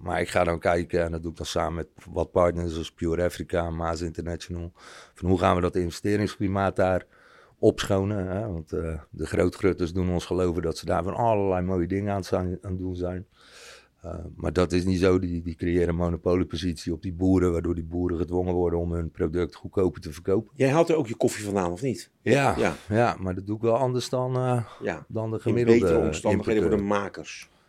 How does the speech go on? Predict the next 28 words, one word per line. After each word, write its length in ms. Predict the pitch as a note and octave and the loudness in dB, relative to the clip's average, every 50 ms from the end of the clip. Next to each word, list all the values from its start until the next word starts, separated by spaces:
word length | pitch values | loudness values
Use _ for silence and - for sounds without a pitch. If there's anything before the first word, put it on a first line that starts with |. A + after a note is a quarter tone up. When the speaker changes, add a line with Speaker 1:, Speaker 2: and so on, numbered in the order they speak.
| _ _ _ | _ _ _
Speaker 1:
Ja, 220 | - - G2+ F2 | 0 2 4 4
wij 140 | F2 G2+ G2 | 6 4 4
doen 180 | G#2 A2 A2 G2+ | 4 2 4 4
direct 340 | G#2+ G2+ F#2+ G2+ G2 - | 4 4 4 2 0 0
traden. 420 | - G#2+ G2+ A2 A#2+ B2+ C#3+ B2+ A#2+ _ - | -2 -2 0 0 0 -2 -4 -8 -10 _ -16
Dus 140 | A2 F#2+ F#2+ | -14 -12 -10
we 80 | F#2 | -4
gaan, 260 | - G2+ F#2+ F#2+ F#2 | -2 0 0 0 0
eh, 60 | F2+ F2+ F#2 | -2 -2 -2
dat 160 | F2+ F2+ F#2 | -2 -2 0
was 120 | F#2 F#2 G2 | 0 2 2
ook 120 | G2+ F2+ | 4 4
de 60 | F2 | 4
reden 240 | F#2+ G2 F#2+ F#2+ F#2 | 4 6 6 6 4
van 100 | F2+ F#2 | 4 2
het 80 | F2 E2+ | 2 2
werkbezoek. 540 | F#2 F#2 G#2 A2 G#2 F#2+ - A#2 A#2+ - - | 2 0 0 -2 -4 -6 -6 -8 -8 -10 -8
Ga 220 | - - G#2+ G#2 | -4 -2 -2 0
naar 200 | F#2+ F#2+ G2 F#2+ | 0 0 0 0
die 100 | F2+ F2+ | 0 0
boeren 340 | E2 F#2 G2 F#2+ F#2 F2 E2 | 0 2 2 2 2 2 0
toe. 260 | - - A2 C3 C3 - _ _ _ _ | -2 -4 -4 -4 -6 -12 _ _ _ _
Eh, 180 | - F#2 F2+ F2+ F2 - | -10 -8 -8 -8 -6 -4
ervaar 480 | F#2+ F#2+ F#2 E2+ F2+ A2 G#2+ G#2 G2 | -2 -2 -2 0 0 0 2 2 2
wat 160 | F#2+ F#2+ F#2 - | 2 0 2 2
daar 180 | G2 F#2 D#2+ | 0 0 -2
gebeurt. 520 | - - D2 D#2+ F#2+ G2+ A#2+ C3 - _ _ _ _ _ - - - - _ _ _ _ _ | -4 -8 -8 -4 -4 -2 -4 -4 -8 _ _ _ _ _ -20 -20 -20 -20 _ _ _ _ _
Eh, 360 | G#2+ G#2 G2 F2+ F2 E2+ E2 | -8 -6 -4 -4 -4 -6 -6